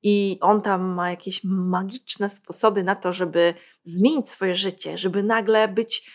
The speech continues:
super szczupłym, wysportowanym, fit i w ogóle nie wiadomo jakim. Otóż nie, słuchajcie, <laughs> nie dostajemy na kursach żadnych, e, tajemnych ksiąg.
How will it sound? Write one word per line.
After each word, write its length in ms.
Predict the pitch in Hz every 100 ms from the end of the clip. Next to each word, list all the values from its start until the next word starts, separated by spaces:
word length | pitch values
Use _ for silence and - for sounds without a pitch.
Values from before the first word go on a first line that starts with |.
| -
super 540 | - - 233 233 233 226 - _
szczupłym, 600 | - - 254 - 175 180
wysportowanym, 960 | 208 - - - - 262 233 185 180 180 -
fit 300 | 269 - _
i 60 | 214
w 60 |
ogóle 260 | 226 233 226
nie 180 | 220 214
wiadomo 220 | 208 196
jakim. 580 | 160 - 165 190 - _ _ _ _ -
Otóż 280 | 226 262
nie, 240 | 269 202 202
słuchajcie, 380 | - 226 262 - 240 269
<laughs> 280 | 262 - -
nie 100 | 254
dostajemy 400 | 262 262 302 220
na 100 | 202
kursach 340 | - 208 185 214
żadnych, 460 | 214 196 233 -
e, 340 | 208 196 196 196
tajemnych 400 | 208 202 190 -
ksiąg. 540 | - 185 165 196 -